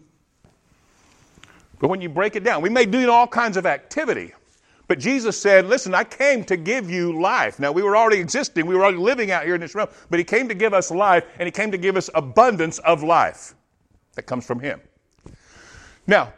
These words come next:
when the heart turns to the Lord, the veil is removed, and we behold the glory of God. We're not just here lost into, into this world. This is where things are hopeless, because this world is too big and it's too bad, and we're stressed out here,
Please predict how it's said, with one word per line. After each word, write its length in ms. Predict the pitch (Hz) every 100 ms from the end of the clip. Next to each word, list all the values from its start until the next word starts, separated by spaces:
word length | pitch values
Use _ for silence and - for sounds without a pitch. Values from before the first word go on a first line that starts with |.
| -
when 120 | 294
the 80 | 160
heart 320 | 202 285 -
turns 280 | 247 233 -
to 100 | 202
the 100 | 185
Lord, 400 | 196 202 160 151
the 80 | 165
veil 540 | 139 254 226 196 175 -
is 160 | 175
removed, 720 | 156 175 160 202 254 175 170 170
and 160 | 175
we 160 | 175 247
behold 600 | 196 214 - 269 226 175
the 80 | 180
glory 420 | 165 220 214 202
of 160 | 185 160
God. 260 | 220 151
We're 120 | 180
not 260 | 233 247 185
just 180 | 220 -
here 300 | 220 240 180
lost 520 | 170 214 233 180 -
into, 240 | 175 160 - -
into 180 | 180 180
this 300 | 165 214 -
world. 300 | 170 208 180
This 180 | 202 -
is 100 | 208
where 220 | 262 233
things 460 | - - 220 220 185
are 100 | 170
hopeless, 640 | 185 196 156 139 - - _ _ _ _
because 240 | - 202 180
this 160 | 214
world 260 | 185 240 214
is 120 | 170
too 200 | - 262
big 300 | 196 220 214
and 80 | 185
it's 100 | -
too 200 | 226 254
bad, 280 | 185 180 190
and 80 |
we're 120 | 175 160
stressed 500 | - 240 240 - 185
out 220 | 151 139
here, 240 | 165 202